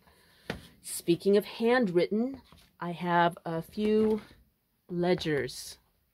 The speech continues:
that came my way this week. Let's see, this one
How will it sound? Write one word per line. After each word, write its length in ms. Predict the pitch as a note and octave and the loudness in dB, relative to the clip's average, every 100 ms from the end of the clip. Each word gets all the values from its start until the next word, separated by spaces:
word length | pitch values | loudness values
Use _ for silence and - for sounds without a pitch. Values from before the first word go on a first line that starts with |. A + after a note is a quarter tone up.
| _ _ | _ _
that 120 | C3 - | -14 -6
came 220 | F3 D#3 | -2 0
my 140 | D3+ | 0
way 400 | C#3+ C3+ - - _ | -2 -4 -6 -10 _
this 240 | - - - | -12 -12 -8
week. 380 | - - - - _ _ - _ _ _ | -8 -8 -12 -20 _ _ -20 _ _ _
Let's 120 | - | -16
see, 220 | - C#3 - | -8 -8 -2
this 260 | - A3+ - | 2 2 4
one 340 | C4 C4 C4+ | 2 2 2